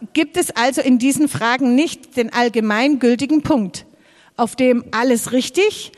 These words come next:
und nichts falsch ist. Wenn man jetzt so ungeduldig an den Streit rangeht und sagt, „Ja, Paulus, was ist denn jetzt? Was soll man jetzt machen?“ Dann kriegt man von ihm echt keine Antwort. Also,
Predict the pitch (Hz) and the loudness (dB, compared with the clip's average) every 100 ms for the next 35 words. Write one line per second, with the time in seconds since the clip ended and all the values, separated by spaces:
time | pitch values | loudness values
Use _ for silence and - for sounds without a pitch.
0 | - - - 269 320 320 - - 370 349 | -20 -6 0 2 0 -4 -8 -4 -2 -2
1 | - - 214 - - - - _ _ _ | -4 -2 -2 -2 -10 -16 -20 _ _ _
2 | _ _ _ _ _ - 294 302 285 302 | _ _ _ _ _ 2 4 4 2 0
3 | 262 392 381 302 349 330 339 - 269 262 | 0 0 0 0 0 0 -2 -2 0 0
4 | 254 - 247 254 247 311 370 370 370 - | -2 -2 -4 -2 -4 -6 -2 -2 -2 -2
5 | 269 285 277 - - - 196 294 - 294 | 0 0 -2 -10 -20 -6 0 0 2 2
6 | 320 330 320 349 381 320 277 247 277 330 | 2 0 -2 -2 0 2 2 0 -4 -2
7 | 381 415 370 302 330 370 277 190 - - | -2 0 0 0 0 -2 -4 -10 -16 -20
8 | - _ _ _ _ _ _ - 277 277 | -20 _ _ _ _ _ _ 0 0 0
9 | 294 - 466 440 302 285 311 359 - 262 | -6 -2 -2 0 -2 -2 -4 -4 -6 -6
10 | 277 - 247 240 269 247 180 - - - | -6 -6 -2 0 0 -2 -4 -10 -14 -18
11 | _ _ _ _ - 254 240 214 | _ _ _ _ -4 -2 -2 -4